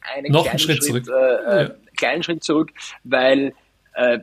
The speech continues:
Speaker 1: also ich weiß nicht, ob's, äh, für die, die, äh, ob's interessant ist, aber für mich <laughs> ist es irgendwie ein wichtiger Ele-, wichtiges Element. Äh, mein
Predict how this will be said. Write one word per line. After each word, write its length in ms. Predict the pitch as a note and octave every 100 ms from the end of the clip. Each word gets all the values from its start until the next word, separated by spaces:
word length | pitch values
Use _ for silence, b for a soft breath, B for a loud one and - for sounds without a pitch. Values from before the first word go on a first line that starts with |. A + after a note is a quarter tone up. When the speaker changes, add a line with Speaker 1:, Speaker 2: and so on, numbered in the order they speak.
| -
Speaker 1:
also 160 | A2 G#2+
ich 160 | G#2
weiß 120 | A2
nicht, 140 | A#2+ A2
ob's, 240 | G#2 -
äh, 180 | G#2+ G#2+
für 240 | - G#2+
die, 180 | G#2 G2+
die, 320 | - G#2 G2+
äh, 260 | G2+ F#2+ -
ob's 160 | G#2+ B2
interessant 500 | A2+ A2 B2 E3 B2+
ist, 80 |
aber 180 | A#2 A2
für 120 | G#2+
mich 160 | A#2+ D3
<laughs> 0 |
ist 80 | C3+
es 140 | B2+
irgendwie 400 | E3+ D3 C#3 C3
ein 120 | B2 A#2
wichtiger 340 | - D3 C3
Ele-, 280 | A#2 A2 A2+
wichtiges 340 | B2+ - B2 A#2+
Element. 460 | A#2 A2+ G#2 C#3 -
Äh, 160 | A#2+ A#2
mein 180 | A#2+